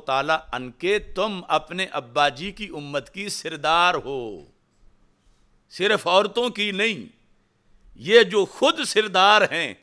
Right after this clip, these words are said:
अफजलुल बशर बादल अंबिया अलैहिमुस्सलाम,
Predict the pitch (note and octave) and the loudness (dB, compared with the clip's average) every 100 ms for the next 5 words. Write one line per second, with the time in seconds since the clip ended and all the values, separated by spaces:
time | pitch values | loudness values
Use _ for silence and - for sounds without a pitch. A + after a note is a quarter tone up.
0 | _ _ - - - _ - A3+ - E3 | _ _ -20 -20 -20 _ 6 8 8 2
1 | G#3 G#3 G3+ A2 G#2+ G#3+ - A#3 D#3+ F3+ | 4 4 4 2 4 4 4 4 6 8
2 | A3+ G#3 G3+ G3 F3 E3+ E3+ G3+ G3 F3+ | 10 8 2 -2 -2 2 6 8 8 6
3 | D#3+ E3 - D#3+ E3+ A3 F#3 - | 0 -4 -6 -2 0 0 -2 -6